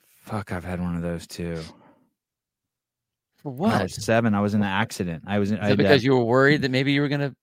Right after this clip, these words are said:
Speaker 2: have bad pee or something? So you had to
Speaker 1: N-,
Speaker 2: stick it in there and
Speaker 1: no, I,
Speaker 2: check?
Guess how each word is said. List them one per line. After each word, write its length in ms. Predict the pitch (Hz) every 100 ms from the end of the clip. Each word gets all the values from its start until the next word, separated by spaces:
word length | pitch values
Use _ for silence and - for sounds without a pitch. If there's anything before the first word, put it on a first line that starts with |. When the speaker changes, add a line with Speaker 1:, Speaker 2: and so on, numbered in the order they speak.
| _ - -
Speaker 2:
have 300 | 120 127 92
bad 300 | 123 135 113
pee 200 | 139 143
or 80 | 151
something? 320 | 160 135 147
So 100 | 110
you 60 |
had 100 | 117
to 80 | 123 - 147
Speaker 1:
N-, 100 | -
Speaker 2:
stick 140 | 131
it 20 | 113
in 40 |
there 100 | 113
and 100 | 110 104
Speaker 1:
no, 0 |
I, 60 | 98
Speaker 2:
check? 260 | 127 147